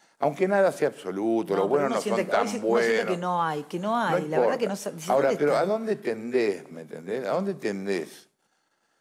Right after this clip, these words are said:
Speaker 1: ¿A dónde tendés? ¿A quién defendés? ¿Cómo le explicás a tus hijos? Es cuando a, a uno le preguntan, "¿Qué es la moral?". ¿Sabés qué es la moral? Lo que te decía tu abuelo.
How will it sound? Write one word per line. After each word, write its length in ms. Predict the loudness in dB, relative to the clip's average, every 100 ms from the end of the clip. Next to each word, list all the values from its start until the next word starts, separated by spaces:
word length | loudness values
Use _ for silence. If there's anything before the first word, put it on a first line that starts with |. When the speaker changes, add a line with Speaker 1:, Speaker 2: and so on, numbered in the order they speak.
| _ _ _ _ 0
Speaker 1:
¿A 120 | 2
dónde 240 | 2 0
tendés? 460 | -4 -4 -2 -2 -2
¿A 60 | -4
quién 220 | -4 -6
defendés? 600 | -6 -4 -4 0 0 0
¿Cómo 220 | -2 0
le 80 | -2
explicás 360 | -2 0 0 0
a 80 | -4
tus 260 | -6 -10
hijos? 460 | -10 -4 -4 -4 -8 _ _ _ _ -20 -20 -20 _ _ _ -6
Es 220 | -2 -2
cuando 420 | 0 0 4 2
a, 60 | 2
a 240 | 2 2
uno 180 | 2 0
le 60 | -2
preguntan, 340 | -2 -2 -4 0
"¿Qué 140 | 0
es 60 | 2
la 100 | 0
moral?". 380 | 0 0 0 -2
¿Sabés 200 | -4 -4
qué 100 | -2
es 60 | 0
la 60 |
moral? 360 | 4 4 2 -2 -20 -6
Lo 140 | -4
que 100 | -2
te 120 | 0 0
decía 340 | 0 0 0
tu 100 | 2
abuelo. 440 | 0 -2 -8 -14